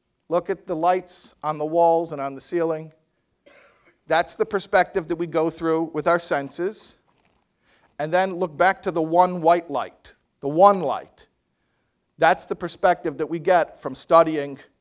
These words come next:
the inner dimension of the Torah, specifically Hasidic teachings, that help us to really concretize that concept of there is one. And you can keep both perspectives at once. Look at this.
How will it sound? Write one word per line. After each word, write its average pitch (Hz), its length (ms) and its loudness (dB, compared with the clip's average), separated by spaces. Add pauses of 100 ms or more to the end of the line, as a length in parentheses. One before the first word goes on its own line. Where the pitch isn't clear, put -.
(920)
the 143 120 -8
inner 170 200 -6
dimension 156 460 -6
of 139 100 -8
the 139 80 -6
Torah, 151 400 0 (1300)
specifically 143 840 -6 (120)
Hasidic 156 420 -8
teachings, - 600 -16 (1300)
that 135 120 -8
help 190 320 4
us 135 220 0
to - 140 -12
really 180 380 0
concretize 185 840 -2
that 139 220 -2
concept 160 440 -8
of 123 120 -10
there 131 220 -2
is 127 120 -10
one. 143 280 -6 (1400)
And 196 140 0
you 202 60 -4
can 214 120 -8
keep 294 240 0
both 285 200 10
perspectives 285 500 0
at 254 80 2
once. 208 240 4
Look 277 200 2
at 156 120 -4
this. - 320 -8